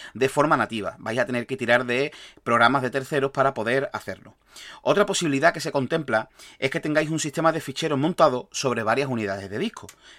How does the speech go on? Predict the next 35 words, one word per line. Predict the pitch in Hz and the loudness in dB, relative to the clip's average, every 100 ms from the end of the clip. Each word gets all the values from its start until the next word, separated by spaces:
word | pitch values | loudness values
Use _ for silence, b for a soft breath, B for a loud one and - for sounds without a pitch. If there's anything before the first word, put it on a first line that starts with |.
| B | B
Esto | 117 139 | -2 0
es | |
lo | 143 | 0
que | 139 | -2
se | 139 | -4
conoce | 131 139 165 | -4 -4 -2
como | 139 | -2
multivolúmenes. | 131 135 123 117 107 120 95 90 B B B | 0 0 0 -2 0 -2 -4 -10 B B B
Es | 101 | -12
decir, | 104 107 92 | -8 -8 -8
yo | 107 | -4
tengo | 123 101 | -4 -4
varios | 98 110 | -4 -4
discos | 131 180 208 214 - b b b b b | -4 -2 -2 -2 -6 b b b b b
y, | 87 107 - - | -6 -6 -6 -6
eh, | 110 107 | -2 -2
virtualmente | 104 104 120 127 156 143 | -2 -2 2 2 0 -4
forman | - 131 113 107 | -2 -2 0 -2
uno | 139 | -2
solo | - 196 202 320 - | 2 4 4 -2 -4
y | 107 | -2
ahí | 104 | -2
pues | - 131 | -4 -8
tengo | 113 120 147 | -6 -4 -4
ese | 98 110 127 | -6 -8 -10
sistema | - 110 113 | -12 -8 -8
de | 104 | -8
ficheros | 98 117 117 - B B _ | -8 -4 -4 -4 B B _
que | 104 | -4
va | 104 | -2
a | |
ser | 120 117 | -2 -6
de | 110 | -6
tipo | 107 110 117 | -8 -4 -4
virtual, | 95 92 90 | -4 -10 -14